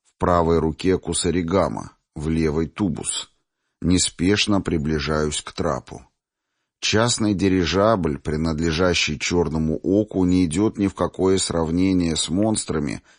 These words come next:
бороздящими воздушный океан на пассажирских маршрутах. Там гондолы составляют единое целое с оболочкой. Наличие трех-четырех здоровенных палуб — норма. Здесь у нас две палубы, скромные габариты,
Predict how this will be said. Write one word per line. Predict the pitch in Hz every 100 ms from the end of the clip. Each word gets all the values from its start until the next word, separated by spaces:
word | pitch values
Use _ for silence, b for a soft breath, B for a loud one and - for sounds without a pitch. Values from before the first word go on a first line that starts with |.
| b
бороздящими | - 80 92 92 92 110 110 107 98 95
воздушный | 90 85 76 98 - 92 87
океан | 82 90 87 90 90
на | 82
пассажирских | 87 85 85 82 76 - 80 -
маршрутах. | 85 - - 78 62 - - - _ _ _ _ _ _ -
Там | 107 123 107
гондолы | 90 90 85 107 120 107
составляют | 95 95 92 85 90 98 95 -
единое | 87 73 101 101 90 80
целое | - 92 92 92
с | 85
оболочкой. | 87 85 98 92 69 - - - _ _ _ -
Наличие | 80 87 104 98 98 85
трех-четырех | 82 107 107 - 92 90 92 98 85
здоровенных | 80 85 85 92 87 78 -
палуб — | 87 95 98 104 -
норма. | 92 78 - 58 - _ _ _ _
Здесь | 76 69 117 127
у | 104
нас | 95 110 92
две | 90 87
палубы, | - 82 71 67 60 -
скромные | - - 92 92 101 101
габариты, | 95 92 98 80 73 67